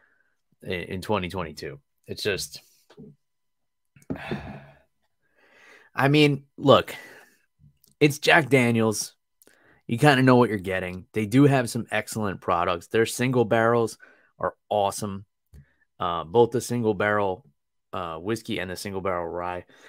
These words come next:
Um, yeah, for thirty bucks, I'd say go ahead and pull the trigger on this one. Because worst case scenario, you know, you put it out as a mixer at your holiday party.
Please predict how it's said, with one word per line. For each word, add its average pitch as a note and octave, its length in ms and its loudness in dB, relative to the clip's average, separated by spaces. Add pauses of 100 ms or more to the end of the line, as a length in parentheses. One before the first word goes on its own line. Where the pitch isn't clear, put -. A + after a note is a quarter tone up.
(300)
Um, G2 540 -2 (1600)
yeah, C#3+ 280 8
for C#3+ 160 6
thirty D#3+ 300 6
bucks, C#3 300 4
I'd C3 160 2
say C3+ 160 6
go B2+ 180 4
ahead B2+ 240 4
and A2+ 140 -2
pull B2 160 2
the A2 100 4
trigger B2 360 0
on F#2 160 -4
this F#2 220 -10
one. F2 300 -12 (1200)
Because A2 680 -4 (380)
worst C3+ 320 4
case B2+ 260 4
scenario, A2+ 760 2
you G#2+ 120 -6
know, G2 100 -4
you F#2+ 340 -10 (240)
put A#2+ 140 0
it G#2 120 0
out G2 200 4
as F#2+ 120 -4
a G2 60 -4
mixer G2 520 -6 (500)
at F2+ 120 -6
your F#2+ 100 -6
holiday F#2 420 -2
party. F#2+ 460 -4